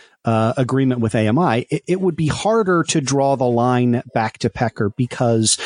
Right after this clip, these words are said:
the crime that we're talking about here, the, the crime of extortion, is an intent crime. And, right, it's a challenge to prove an intent crime, but it's not that hard of a challenge, right? Like, I, I think it would be, uh, y-, you know, certainly on face,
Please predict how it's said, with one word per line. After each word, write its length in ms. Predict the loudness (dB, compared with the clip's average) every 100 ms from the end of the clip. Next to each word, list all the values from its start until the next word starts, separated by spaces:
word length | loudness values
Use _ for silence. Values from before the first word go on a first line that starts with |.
| -8 -10
the 140 | -6 -6
crime 420 | -2 0 2 2
that 100 | 2
we're 140 | 0
talking 400 | 0 0 0 0
about 240 | 2 2 0
here, 220 | 0 -2
the, 140 | -2 -4
the 120 | -6
crime 320 | -4 0 2
of 100 | 2
extortion, 560 | 0 -2 0 0 0 0 -4 -14 _
is 240 | -2 0
an 120 | 2
intent 540 | 2 0 0 -2 -2 -4
crime. 400 | -6 -4 -6 -8 _
And, 380 | 0 2 2 0 -6 -16 -2
right, 300 | 0 0 -4
it's 200 | -4 0
a 60 | 0
challenge 680 | 0 0 2 2 2 0 0
to 80 | -4
prove 360 | -2 -2 0
an 100 | 2
intent 300 | 0 0 0
crime, 140 | 0 0
but 100 | -2
it's 140 | 0
not 180 | -2 0
that 220 | 0 2
hard 260 | 0 0 -2
of 80 |
a 40 | -6
challenge, 300 | -8 -6 -2
right? 160 | 0
Like, 140 | 0 0
I, 140 | 0 -2 -6
I 140 | -2 -2
think 300 | 0 -2 -2
it 180 | -4 0
would 180 | -2 0
be, 360 | 0 2 2 0 -8 _ -2
uh, 200 | -2 0
y-, 140 | -2 -2
you 140 | 0 0
know, 120 | 0
certainly 600 | 0 -2 0 0 2 0 -4 -4
on 340 | 0 2 0
face, 640 | 0 0 0 0 0 -2